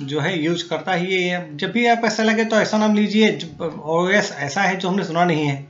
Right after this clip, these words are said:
तो हम भी ऐसा विकल्प चुने जो हमने नहीं सुना हो। Boot तो एक प्रक्रिया है जिसके द्वारा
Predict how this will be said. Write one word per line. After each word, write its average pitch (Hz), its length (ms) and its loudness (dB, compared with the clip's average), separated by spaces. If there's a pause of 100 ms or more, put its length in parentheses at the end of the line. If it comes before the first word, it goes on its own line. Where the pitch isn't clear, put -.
(220)
तो 143 60 -2
हम 156 80 2
भी 185 80 4
ऐसा 196 300 4
विकल्प 190 400 -2
चुने 202 180 0
जो 196 100 0
हमने 190 180 0
नहीं 165 140 0
सुना 139 180 -2
हो। 113 260 -4 (480)
Boot 208 320 4
तो 240 60 4
एक 233 160 2
प्रक्रिया 233 360 2
है 233 300 -2
जिसके 147 380 -6
द्वारा 196 540 0